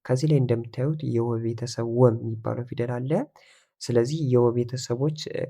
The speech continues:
ቃላቱ፣ ፊደሉ ሂሳ ቃላቶች ደግሞ እዚህ ላይ ተደርድረዋል ማለት ነው። ስለዚህ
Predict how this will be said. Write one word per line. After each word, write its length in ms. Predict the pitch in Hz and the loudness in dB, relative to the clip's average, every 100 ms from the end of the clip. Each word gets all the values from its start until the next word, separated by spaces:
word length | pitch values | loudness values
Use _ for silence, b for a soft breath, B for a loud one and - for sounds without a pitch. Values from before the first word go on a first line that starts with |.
| - | -10
ቃላቱ፣ 440 | - 120 117 123 - 135 - 127 | -4 -2 -2 -4 -6 -12 -10 -12
ፊደሉ 380 | - 123 120 127 | -2 0 0 -2
ሂሳ 440 | - - 147 196 - b b _ - | -10 -4 0 -2 -4 b b _ -10
ቃላቶች 580 | - 117 117 120 - | -4 -4 -4 -8 -6
ደግሞ 220 | - 123 170 | -4 0 0
እዚህ 180 | 156 | -2
ላይ 100 | 110 | -2
ተደርድረዋል 680 | 113 113 110 110 113 110 110 107 | -2 0 0 0 0 2 4 4
ማለት 280 | 104 110 | 2 -2
ነው። 100 | - - _ _ _ _ _ | -10 -18 _ _ _ _ _
ስለዚህ 580 | - 117 123 127 143 | -4 2 2 2 2